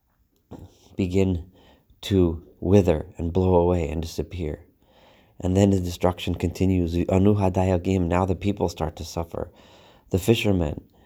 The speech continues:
the Avlu, and they will start to mourn. Kol mashlichei bayor chaka, all those that throw hooks into the river to catch fish. Uforsei michmores al pnei mayim umlalu,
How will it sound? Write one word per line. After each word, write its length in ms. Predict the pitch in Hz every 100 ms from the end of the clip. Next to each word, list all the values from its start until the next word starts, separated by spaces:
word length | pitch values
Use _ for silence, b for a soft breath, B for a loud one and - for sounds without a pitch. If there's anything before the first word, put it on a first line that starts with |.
| B B
the 160 | - 92
Avlu, 400 | 101 98 95 87
and 140 | 82 90
they 100 | 107
will 180 | 92
start 300 | 87 85 92 -
to 100 | 80
mourn. 400 | 92 95 82 76
Kol 240 | - 104
mashlichei 640 | 95 90 - 87 - 95
bayor 420 | 90 87 85 90 92
chaka, 380 | - 87 -
all 260 | 80 64 90
those 240 | 90 90
that 220 | 82 85 -
throw 340 | 92 90 85 B B -
hooks 260 | 117 110
into 180 | 90 85
the 140 | 90 90
river 260 | 92 87
to 140 | 82 85
catch 300 | 85 - -
fish. 300 | 92 85 - B B B
Uforsei 580 | - 90 92 90 101 104
michmores 640 | 95 87 87 90 92 87
al 100 | 78
pnei 240 | - 85 82
mayim 360 | 87 90 87
umlalu, 540 | 80 78 80 80 78